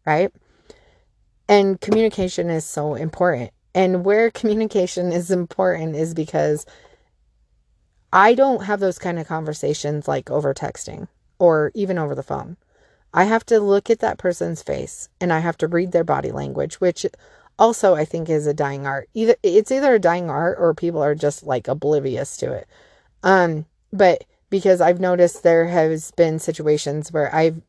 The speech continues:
like, not even been involved, but I've watched a scenario play out, and I'm like, "Dude, oh, eh, can you see what her body's doing? Just stop, stop." <laughs> It's kinda like watching, like, a, like, a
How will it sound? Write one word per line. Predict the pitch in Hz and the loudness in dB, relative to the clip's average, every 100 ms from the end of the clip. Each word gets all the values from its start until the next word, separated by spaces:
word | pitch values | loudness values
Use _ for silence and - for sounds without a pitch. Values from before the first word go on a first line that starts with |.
| _ | _
like, | 170 147 | 0 0
not | 180 170 165 | 2 0 2
even | 160 156 | 0 -2
been | 151 | -2
involved, | 151 147 151 143 175 - | -2 0 2 4 2 0
but | 156 | -2
I've | 147 | 0
watched | 160 156 - - | 2 0 0 -4
a | 160 | -6
scenario | - 160 156 151 151 143 - - _ | -4 -4 -2 -2 -2 -2 -6 -20 _
play | - 170 151 | 4 6 6
out, | 139 170 196 | 4 0 0
and | 170 | -4
I'm | 151 | -4
like, | 151 160 | -6 -10
"Dude, | - 220 202 151 139 - _ - | -2 4 4 4 -2 -12 _ -4
oh, | 214 156 - _ _ _ _ - | 2 2 0 _ _ _ _ 0
eh, | 381 466 349 _ _ _ _ _ _ | 4 6 6 _ _ _ _ _ _
can | - | -2
you | 285 | 0
see | 269 330 | 0 0
what | 302 294 | 2 2
her | |
body's | 269 285 294 254 | 4 4 4 0
doing? | 254 226 175 - - | 2 2 2 -6 -6
Just | 349 - | -6 -4
stop, | - 320 294 - _ - | 0 2 2 0 _ -18
stop." | - - 523 508 - - | -6 2 6 6 2 -8
<laughs> | _ _ - | _ _ -2
It's | 269 294 247 240 214 - | 0 2 4 4 4 2
kinda | 240 220 | 4 6
like | 226 202 | 6 6
watching, | 190 233 208 240 226 | 4 4 2 0 2
like, | 214 196 185 | 2 4 4
a, | 180 - - - - | 4 2 -10 -6 4
like, | 208 214 | 6 8
a | 196 | 6